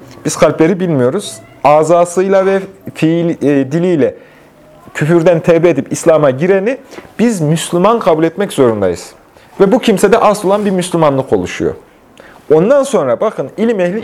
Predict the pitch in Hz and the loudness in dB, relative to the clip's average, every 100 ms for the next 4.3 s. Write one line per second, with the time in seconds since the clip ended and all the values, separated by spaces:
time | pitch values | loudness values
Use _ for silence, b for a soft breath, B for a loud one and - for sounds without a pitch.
0 | 180 160 170 139 139 - 107 95 95 85 | -6 0 2 0 -2 -6 -6 -4 -4 -4
1 | - - B B B B B B B B | -6 -18 B B B B B B B B
2 | - - 254 262 196 202 202 170 196 208 | -20 -2 0 0 -2 -4 -4 -2 0 0
3 | 208 190 139 156 214 175 131 143 156 240 | -2 -4 -2 -2 -2 -4 -2 -4 -2 -4
4 | - 208 254 | 0 0 0